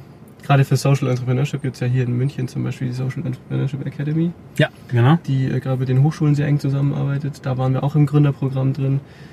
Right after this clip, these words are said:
Speaker 1: Und, ähm, da kriegst du einfach so viel Netzwerk dann relativ schnell. Das, glaub ich, bringt dann schon weiter. Klar hast du mehr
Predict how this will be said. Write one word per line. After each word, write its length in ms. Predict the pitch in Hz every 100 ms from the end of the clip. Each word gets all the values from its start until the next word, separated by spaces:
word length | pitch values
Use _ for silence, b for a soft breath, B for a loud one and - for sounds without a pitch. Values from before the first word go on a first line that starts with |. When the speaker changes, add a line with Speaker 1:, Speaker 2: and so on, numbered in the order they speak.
| B B -
Speaker 1:
Und, 300 | 131 123 131
ähm, 500 | 131 123 123 120 123 - - - -
da 80 | 147
kriegst 260 | - -
du 60 | 151
einfach 320 | 139 139 143
so 100 | -
viel 220 | 160 139
Netzwerk 480 | 127 135 - 120 113
dann 140 | 120 117
relativ 400 | 120 120 127 127
schnell. 240 | 127 120
Das, 180 | 120 -
glaub 160 | 135 131
ich, 100 | -
bringt 200 | 139 139
dann 80 |
schon 160 | - 139
weiter. 320 | 123 131 135 - - - -
Klar 180 | 135 139
hast 120 | -
du 40 |
mehr 240 | 127 131